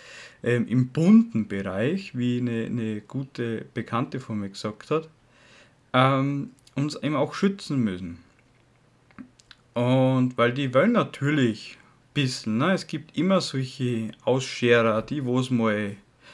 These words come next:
ähm, eigentlich übers, in, zum Licht rüber wollen, aber die müssen erst mal durch uns durchkommen, über, über die, die, die, die bunte Ecke. Und da ist halt so ein Menschling schon eine gute Wirtsquelle. Und ja, ich glaube, es gibt Dämonen, die zum Teil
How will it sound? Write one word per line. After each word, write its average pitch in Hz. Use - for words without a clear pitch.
ähm, 120
eigentlich 131
übers, 117
in, 123
zum 123
Licht 113
rüber 107
wollen, 104
aber 101
die 120
müssen 131
erst 127
mal 127
durch 131
uns 180
durchkommen, 104
über, 131
über 127
die, 120
die, 113
die, 117
die 113
bunte 143
Ecke. -
Und 104
da 107
ist 123
halt 151
so 147
ein 127
Menschling 156
schon 151
eine 147
gute 147
Wirtsquelle. 107
Und 113
ja, 117
ich -
glaube, 123
es 170
gibt 131
Dämonen, 160
die 160
zum 143
Teil 139